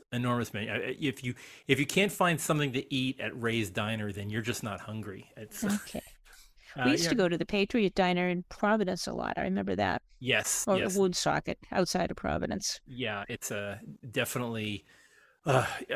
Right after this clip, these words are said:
Speaker 1: you, you walk out of there and just decide whether you're gonna get it, get anything done that day or just go take a nap.
Speaker 2: <laughs> No, you walk out of there, you need to go home and take a nap.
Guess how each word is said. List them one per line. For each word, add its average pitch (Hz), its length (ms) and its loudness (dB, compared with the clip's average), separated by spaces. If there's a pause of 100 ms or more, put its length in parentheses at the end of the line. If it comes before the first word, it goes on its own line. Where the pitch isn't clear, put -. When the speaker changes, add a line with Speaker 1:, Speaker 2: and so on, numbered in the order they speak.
(280)
Speaker 1:
you, 143 280 2
you 143 220 0
walk 139 240 6
out 131 80 6
of 120 60 2
there 123 120 4
and 120 80 -2
just 107 180 -6
decide 117 260 2
whether 113 180 2
you're 110 100 0
gonna 107 160 -2
get 107 120 -4
it, - 220 -12
get 123 140 -2
anything 110 440 -4
done 139 260 4
that 135 200 2
day 117 260 2
or 107 100 -2
just 104 200 -6
go 107 80 0
take 101 260 -4
a 90 40 -8
nap. 95 460 -6
Speaker 2:
<laughs> - 60 -4 (100)
No, 208 260 4
you 220 140 2
walk 214 260 4
out 190 120 6
of 175 100 0
there, 175 160 4
you 170 140 4
need 185 240 2
to 196 80 0
go 180 160 0
home 180 200 -2
and 180 80 -4
take - 240 -4
a 175 40 2
nap. 175 340 -2